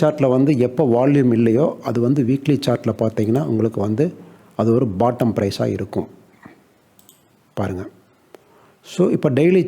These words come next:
சார்ட்ல வந்து இந்த இடம் வந்து நம்ம பார்த்துட்டோம். இந்த இடத்துல வந்து நம்ம என்ட்ரி எடுத்திருப்போம். இது வந்து உங்களுக்கு கிட்டத்தட்ட முந்நூத்தி ஐம்பது ரூபா ரேஞ்சில் இருந்திருக்கு.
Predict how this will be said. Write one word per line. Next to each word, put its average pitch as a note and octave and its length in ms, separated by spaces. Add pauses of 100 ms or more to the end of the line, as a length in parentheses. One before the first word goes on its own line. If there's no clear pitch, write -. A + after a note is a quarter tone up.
சார்ட்ல D3+ 260
வந்து C3+ 400
இந்த C#3 280
இடம் C3 200
வந்து C3+ 200
நம்ம A#2+ 240
பார்த்துட்டோம். A2+ 520 (1200)
இந்த D#3 320
இடத்துல D3+ 260
வந்து C3+ 160
நம்ம C#3 160
என்ட்ரி A2+ 380
எடுத்திருப்போம். G2+ 480
இது D3+ 180
வந்து C#3+ 300
உங்களுக்கு A#2+ 440
கிட்டத்தட்ட B2 680 (240)
முந்நூத்தி C3 540
ஐம்பது A2 380
ரூபா G#2 160
ரேஞ்சில் G#2 320
இருந்திருக்கு. F#2 460